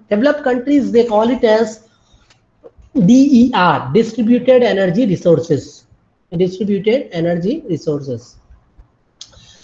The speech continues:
So when, when we are going to connect this distributed generators at different points or different locations along this eleven K V feeders,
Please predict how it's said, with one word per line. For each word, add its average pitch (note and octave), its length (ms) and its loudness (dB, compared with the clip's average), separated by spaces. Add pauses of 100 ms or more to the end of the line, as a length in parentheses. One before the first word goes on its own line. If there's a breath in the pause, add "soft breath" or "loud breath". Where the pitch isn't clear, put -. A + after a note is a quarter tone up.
(120 soft breath)
So D4+ 240 4
when, C4 680 2
when G#3 480 2
we A3 180 0
are C#4 200 2
going C#4 300 2
to A#3 100 -8
connect A3+ 600 -2 (440)
this C#4 320 0
distributed C#4+ 720 0
generators A#3+ 920 2 (1160)
at A3 340 2
different D#4 520 2
points C#4 480 4
or C#4 160 4
different A3+ 400 2
locations G#3+ 1040 0
along A#3+ 480 2
this C4+ 300 -2
eleven A#3+ 440 0
K B3 120 0
V A3+ 200 -4
feeders, F3+ 680 -2